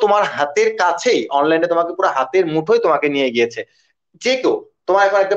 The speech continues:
পছন্দের যে কোনো একটা ভাইয়া হতে পারে, আমি সাপোজ বললাম তোমার পছন্দের ভাইয়া হতে পারে চমক ভাইয়া, তোমার হতে পারে রাসেল ভাইয়া ম্যাথের, তবে পার্থ ভাইয়া হতে পারে কেমিস্ট্রি, এরা তোমার পছন্দের ভাইয়া হতে পারে।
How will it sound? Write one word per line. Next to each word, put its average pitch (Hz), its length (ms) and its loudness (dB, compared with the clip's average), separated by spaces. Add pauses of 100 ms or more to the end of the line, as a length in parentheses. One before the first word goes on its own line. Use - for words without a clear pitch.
পছন্দের 190 380 0
যে 175 100 2
কোনো 170 140 0
একটা 147 140 0
ভাইয়া 135 200 2
হতে 131 180 0
পারে, 123 240 0 (200)
আমি 180 160 -2
সাপোজ 160 260 0
বললাম 139 220 2
তোমার 135 260 2 (180)
পছন্দের 143 340 -2
ভাইয়া 131 160 -4
হতে 127 100 -8
পারে 127 180 -2
চমক 127 240 -2
ভাইয়া, 123 280 -4 (240)
তোমার 131 200 -2
হতে 135 100 -4
পারে 127 140 2
রাসেল 123 260 0
ভাইয়া 127 200 4
ম্যাথের, 117 340 2 (280)
তবে 208 120 6
পার্থ 160 300 2
ভাইয়া 143 240 2
হতে 135 120 -6
পারে 135 140 2
কেমিস্ট্রি, 131 420 -8
এরা 214 100 2
তোমার 220 200 2
পছন্দের 180 320 2
ভাইয়া 170 160 2
হতে 202 220 2
পারে। 135 180 0